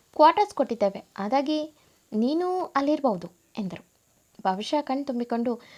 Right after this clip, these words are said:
ಕೈ ಮುಗಿದು, "ಥ್ಯಾಂಕ್ಸ್ ಸರ್" ಎಂದಳು. ಅವರ ಕಾಲಿಗೆ ಬೀಳ್ತಾ ಅಶೋಕ್ ಮತ್ತೆ ಮಾನ್ಸ, "ನೀನು ನಮ್ಮ ಆಶ್ರಮದ ಹುಡುಗಿ, ಅಂಥದ್ರಲ್ಲಿ ನೀನು ಕಷ್ಟದಲ್ಲಿ ಇದ್ದಾಗ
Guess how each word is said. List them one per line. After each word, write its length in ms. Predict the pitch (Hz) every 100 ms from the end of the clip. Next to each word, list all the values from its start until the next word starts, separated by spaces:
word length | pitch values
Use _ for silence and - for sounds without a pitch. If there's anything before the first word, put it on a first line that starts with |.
| - _
ಕೈ 180 | 330 381 494
ಮುಗಿದು, 320 | 294 262 269 - _
"ಥ್ಯಾಂಕ್ಸ್ 380 | - - 269 247
ಸರ್" 180 | - 214 _ _ 240
ಎಂದಳು. 300 | 220 190 - _ _ _ _ -
ಅವರ 140 | 277 277
ಕಾಲಿಗೆ 460 | 269 190 240 269
ಬೀಳ್ತಾ 340 | 196 185 180 - _ _ _ _ _ _ _
ಅಶೋಕ್ 440 | - 180 190 302 302
ಮತ್ತೆ 240 | 269 285
ಮಾನ್ಸ, 380 | 262 208 220 262 254 - _ _ _
"ನೀನು 300 | 220 233 269
ನಮ್ಮ 260 | 285 254 233
ಆಶ್ರಮದ 500 | 202 208 - 294 277
ಹುಡುಗಿ, 320 | 254 208 202 - - _ -
ಅಂಥದ್ರಲ್ಲಿ 560 | 208 208 302 262 269 294 - - _
ನೀನು 280 | 302 370 392
ಕಷ್ಟದಲ್ಲಿ 560 | 262 240 359 359 330 294
ಇದ್ದಾಗ 280 | 247 254